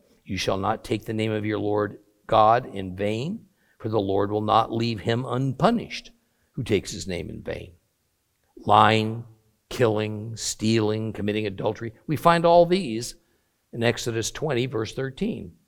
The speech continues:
"You shall not murder, you shall not commit adultery, you shall not steal, you shall not bear false witness against your neighbor."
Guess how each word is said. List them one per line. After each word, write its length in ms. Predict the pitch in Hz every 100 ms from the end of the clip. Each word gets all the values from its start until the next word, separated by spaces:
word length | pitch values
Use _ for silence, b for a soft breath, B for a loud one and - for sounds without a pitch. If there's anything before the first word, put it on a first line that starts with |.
| _ _ _ _ _ _
"You 180 | - 104
shall 260 | - 110 95
not 200 | 95 98
murder, 380 | 110 139 220
you 160 | 208 104
shall 220 | - 104
not 180 | 101 101
commit 240 | 104 101
adultery, 480 | 95 98 127 143 220
you 140 | 220 123
shall 260 | 131 104
not 220 | 98 101
steal, 400 | - - 147 180
you 160 | 220 117
shall 260 | - 120 110
not 240 | 113 117
bear 160 | 117 117
false 320 | 123 123 -
witness 300 | 165 139 165
against 280 | 156 160 233
your 80 |
neighbor." 300 | 226 285 -